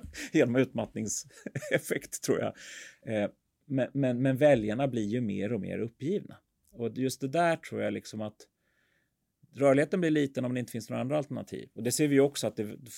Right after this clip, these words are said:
det är nästan det, det, det största andra partiet mer eller mindre är nästan soffan. Att man rör sig från ett parti till soffan mer än mellan olika partier, för det har blivit så polariserat.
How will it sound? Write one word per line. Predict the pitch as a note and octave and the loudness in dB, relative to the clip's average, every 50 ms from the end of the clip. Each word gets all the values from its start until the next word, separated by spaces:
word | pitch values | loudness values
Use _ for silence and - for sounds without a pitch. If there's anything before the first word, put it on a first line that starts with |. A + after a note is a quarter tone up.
| - _ | -18 _
det | A#2 A2+ A2+ | -2 0 0
är | A2+ | 2
nästan | C3 C#3 C3+ - B2+ A#2 | 2 0 0 0 -2 0
det, | A2+ A#2 A2+ - | 0 -2 -4 -4
det, | - C3 B2 | -2 -2 -2
det | G#2 G#2+ A2+ A#2+ A#2 | -2 -4 -8 -8 -6
största | - - C3+ B2 - - - C3+ | -2 0 0 0 0 0 2 2
andra | D3 D3 B2+ A2 | 2 2 0 -2
partiet | - B2+ A#2+ - - C3 C3 B2+ - | -2 -2 -4 -2 -2 -2 -2 -2 0
mer | C3 C3+ C3 A#2 | 0 0 0 0
eller | A2 A2 | 0 -2
mindre | A#2+ C3 A2 G#2 G#2+ | -4 -2 -2 -2 -2
är | |
nästan | A2 A#2 A2+ - - G#2+ | -2 -2 -4 -4 -4 -4
soffan. | G2+ - B2+ A#2+ - - - F#3 E3+ A#2+ - _ - - - _ | -2 0 -2 -2 -2 -2 0 0 2 0 0 _ -14 -20 -20 _
Att | - B2+ | -4 -2
man | B2+ A#2+ A#2 | -2 -2 -2
rör | - - A#2 B2 A#2+ A#2 | -4 -4 0 2 2 2
sig | - - G#2+ | 0 -2 -4
från | - - C#3+ D3+ D3 | -2 0 0 0 0
ett | C#3+ - - | -2 -4 -6
parti | C3+ - - C3 G#2 - | -8 -4 -4 -4 -4 -4
till | G#2+ G2 | -6 -4
soffan | - C3+ B2 - - D3 C#3+ C3+ | -2 -2 -2 -2 -2 -2 -2 0
mer | A#2 G#2+ | 0 -2
än | G#2 G#2 G#2 G#2 | -2 -2 -2 -2
mellan | A2 A2+ G#2 G#2 B2 D3+ D#3+ D3 | -2 -2 -2 -2 -4 -2 -2 -2
olika | A#2 G2 F2+ - F#2 F2 | -4 -4 -6 -8 -10 -12
partier, | - F#2 - - G2+ - - E2 - | -14 -12 -10 -10 -10 -10 -10 -14 -14
för | - - | -12 -6
det | G2 | -6
har | G#2 G2+ | -4 -4
blivit | G2+ G2 - | -4 -8 -10
så | - - | -12 -16
polariserat. | - - - - G2+ G#2 - - F#3 F3+ - - - - | -16 -16 -16 -14 -14 -12 -10 -8 -8 -6 -8 -8 -10 -14